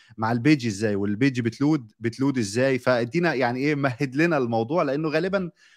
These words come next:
معظمنا أول ما بيجي يشتغل ما بيركزش في الحاجات دي. أنا ب-، بكتب شوية، آه، تاجات، التاجات دي بلونها، الله شكلها جميل، أنا بقيت، آه، فرونت إند ديفلوبر وبقدم على شغل. إيه بقى اللي بيحصل؟ إيه اللي البراوزر بيعمله؟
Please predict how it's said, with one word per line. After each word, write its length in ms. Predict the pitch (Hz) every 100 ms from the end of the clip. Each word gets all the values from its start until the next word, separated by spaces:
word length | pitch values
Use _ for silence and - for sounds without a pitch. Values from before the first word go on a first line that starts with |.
| -
معظمنا 420 | 123 127 165 170
أول 180 | 156 156
ما 80 | 135
بيجي 360 | 127 156 160
يشتغل 320 | 127 - 170 196
ما 80 |
بيركزش 460 | 180 165 - 165 -
في 60 | 113
الحاجات 280 | 113 113
دي. 80 | 110
أنا 280 | 151 160 151
ب-، 380 | 147 143 143 139
بكتب 300 | 156 - 131
شوية، 440 | - 131 131 120 -
آه، 180 | 104 98 - - _
تاجات، 460 | 123 110 135 160 -
التاجات 360 | 113 - 113 131
دي 200 | 117 123
بلونها، 680 | 110 107 107 151 151 156 107
الله 280 | 110 120 135
شكلها 380 | - - 127
جميل، 520 | 120 110 123 151 135 - 110
أنا 160 | 113
بقيت، 380 | 107 110 127 - 117
آه، 280 | 101 95 87
فرونت 360 | - 123 123 120
إند 200 | 127 113
ديفلوبر 500 | 104 131 143 156 123 - _
وبقدم 380 | 110 113 123 123
على 140 | 104 95
شغل. 300 | 107 87 - _ _ _ _ 156
إيه 80 |
بقى 120 | 180 180
اللي 160 | 165
بيحصل؟ 400 | 131 139 - 135
إيه 80 | 202
اللي 140 | 180
البراوزر 540 | 147 123 131 151 131 113
بيعمله؟ 380 | 107 104 101